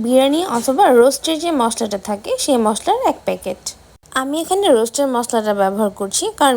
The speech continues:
বিরিয়ানির মশলাটা আমার কাছে ভালো লাগে না। এবার একটু মিক্স করে দিয়ে দিতে হবে দুই চা চামচ পরিমাণ ভাজা জিরার গুঁড়া, তিন চা চামচ পরিমাণ লাল মরিচের গুঁড়া আর এক চা চামচ পরিমাণ টেস্টিং সল্ট। দিয়ে চার কাপের হাফ কাপ পরিমাণ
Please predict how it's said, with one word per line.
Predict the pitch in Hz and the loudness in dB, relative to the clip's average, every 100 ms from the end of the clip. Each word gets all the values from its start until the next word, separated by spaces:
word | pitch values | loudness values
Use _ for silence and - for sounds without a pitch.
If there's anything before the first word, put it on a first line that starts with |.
| 220 | 2
বিরিয়ানির | 226 247 285 | 2 2 0
মশলাটা | 240 226 233 294 | -2 -2 -2 0
আমার | 349 240 247 | 0 0 0
কাছে | - 320 | -2 0
ভালো | 302 240 190 | 0 0 0
লাগে | 175 185 196 | -4 -6 -10
না। | 214 - - - - 254 | -12 -16 -20 -20 -2 2
এবার | 285 311 349 | 4 4 2
একটু | - 349 277 | 2 2 4
মিক্স | 233 208 - | 4 2 0
করে | 226 247 285 | 0 0 2
দিয়ে | 247 240 | 2 4
দিতে | 226 226 | 2 0
হবে | 254 277 240 | 0 0 -2
দুই | 233 | -2
চা | 226 | -2
চামচ | 254 254 254 | -2 0 0
পরিমাণ | 277 285 294 247 | 0 0 0 0
ভাজা | 214 214 226 | 0 0 0
জিরার | 277 294 302 269 | 2 2 2 2
গুঁড়া, | 226 381 427 - - | 2 0 -2 -6 -2
তিন | 294 294 | 0 0
চা | 269 | 0
চামচ | 285 285 285 - | 0 -2 -4 -4
পরিমাণ | 302 311 285 269 247 | -4 -2 0 0 2
লাল | 233 262 | 2 0
মরিচের | 277 262 311 285 | -2 -2 -4 -4
গুঁড়া | 233 226 247 | -2 2 0
আর | - 226 | 0 -4
এক | - | -4
চা | - | -6
চামচ | 294 294 - | -4 -4 -4
পরিমাণ | 359 320 359 330 | -4 -2 -4 -4
টেস্টিং | 240 - 220 202 | -4 -4 -4 -4
সল্ট। | - 226 - - - - - 233 | -4 -8 -14 -20 -20 -20 -20 -20
দিয়ে | 277 320 339 - | -18 -18 -18 -14
চার | 285 254 247 | -12 -12 -14
কাপের | 262 247 277 233 | -18 -16 -16 -14
হাফ | 226 220 - | -16 -16 -16
কাপ | 254 - | -16 -14
পরিমাণ | 294 294 | -14 -12